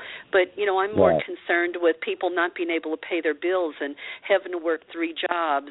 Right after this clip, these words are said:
Speaker 1: and, you know, C E Os making five hundred times more than their workers and people not having sick pay, you know, that, that
Speaker 2: Right.
Speaker 1: sort of thing, you know.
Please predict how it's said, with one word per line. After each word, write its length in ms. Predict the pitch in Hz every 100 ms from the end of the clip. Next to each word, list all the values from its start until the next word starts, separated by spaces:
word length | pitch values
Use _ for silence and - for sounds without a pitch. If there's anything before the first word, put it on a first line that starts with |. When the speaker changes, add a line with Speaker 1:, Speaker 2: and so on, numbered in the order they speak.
| -
Speaker 1:
and, 200 | 151 147 - -
you 80 | 180
know, 100 | 170 - -
C 60 |
E 260 | 185 180 170
Os 200 | 170 170
making 360 | 170 160 - 156 -
five 220 | 175 175
hundred 340 | - 165 160 165 -
times 340 | 170 165 156 -
more 220 | 165 160
than 160 | 160 156
their 140 | 156
workers 600 | 156 165 185 180 147 143 143
and 140 | 147
people 300 | - 185 170
not 180 | 165 160
having 240 | 175 156 147 -
sick 180 | 220
pay, 420 | - - 127 113 - - - - -
you 80 |
know, 180 | 175 160 160
that, 260 | 185 202 170
that 160 | 208 214
Speaker 2:
Right. 100 | 156
Speaker 1:
sort 200 | - 151
of 60 | 143
thing, 320 | - 127 - 151
you 120 | 151
know. 340 | 151 147 156